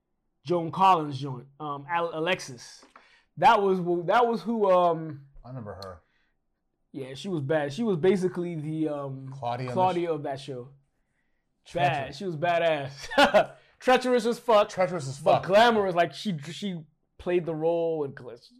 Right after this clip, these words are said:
Speaker 1: she looked like wealth.
Speaker 2: Mm-hmm.
Speaker 1: Ba-, basically what Claudia was like.
Speaker 2: <laughs>
Speaker 1: So. So, yeah. But, yeah. Yeah, Joan Collins. I'm
Speaker 2: Joan
Speaker 1: not,
Speaker 2: Collins.
Speaker 1: yeah. Um, Alexis. I remember.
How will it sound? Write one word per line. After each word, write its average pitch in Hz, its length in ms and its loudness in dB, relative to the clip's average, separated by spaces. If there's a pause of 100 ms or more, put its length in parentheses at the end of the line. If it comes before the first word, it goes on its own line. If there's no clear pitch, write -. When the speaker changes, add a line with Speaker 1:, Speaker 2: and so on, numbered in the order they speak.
(100)
Speaker 1:
she 208 240 -6
looked 208 240 2
like 156 180 -6
wealth. 156 320 -10 (300)
Speaker 2:
Mm-hmm. 139 160 -2
Speaker 1:
Ba-, 156 120 -4
basically 151 500 -8
what 131 180 -12
Claudia 131 380 -10
was 113 220 -20
like. 101 180 -20 (400)
Speaker 2:
<laughs> 202 140 -6
Speaker 1:
So. 180 280 -12 (760)
So, 104 80 -16
yeah. 92 320 -14 (220)
But, 117 200 -12
yeah. 123 200 -14 (500)
Yeah, 117 220 -16
Joan 156 260 -6
Collins. 143 680 -4
I'm 123 120 -8
Speaker 2:
Joan 147 100 -6
Speaker 1:
not, - 80 -10
Speaker 2:
Collins. 113 420 -8
Speaker 1:
yeah. 98 260 -10 (440)
Um, 104 420 -20
Alexis. 113 540 -14
I 110 40 -16
remember. 117 340 -18